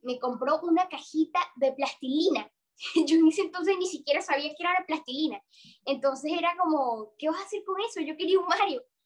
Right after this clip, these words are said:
Entonces me dijo, "Espera y verás". Y me hizo una escultura así chiquitica como el Mario que yo quería. Y yo me impresioné demasiado, o sea, porque vi que era como una especie de masa.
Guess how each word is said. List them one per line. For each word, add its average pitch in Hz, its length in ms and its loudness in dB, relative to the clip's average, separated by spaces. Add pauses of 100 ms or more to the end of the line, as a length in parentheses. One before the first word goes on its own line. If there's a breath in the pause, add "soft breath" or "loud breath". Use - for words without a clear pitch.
Entonces 269 300 -10
me 254 100 -4
dijo, 247 280 -6
"Espera 370 500 -4 (160)
y 285 140 -2
verás". 240 460 -8 (1040)
Y 269 140 -2
me 254 120 -4 (180)
hizo 381 340 -4 (540)
una 302 200 2
escultura 330 580 2 (100)
así 277 240 -4
chiquitica 320 500 -2 (320)
como 277 200 2
el 269 100 -2
Mario 269 340 0
que 330 160 -4
yo 302 160 -8
quería. 302 420 -6 (220)
Y 269 560 -10 (340)
yo 254 600 -4 (180)
me 254 100 -6
impresioné 247 680 -8
demasiado, 269 600 2
o 214 60 -6
sea, 208 320 -4
porque 233 240 -2
vi 220 120 -16
que 277 100 0
era 311 200 -2
como 269 160 -4
una 254 120 -6
especie 294 340 0
de 220 60 -4
masa. 262 400 -4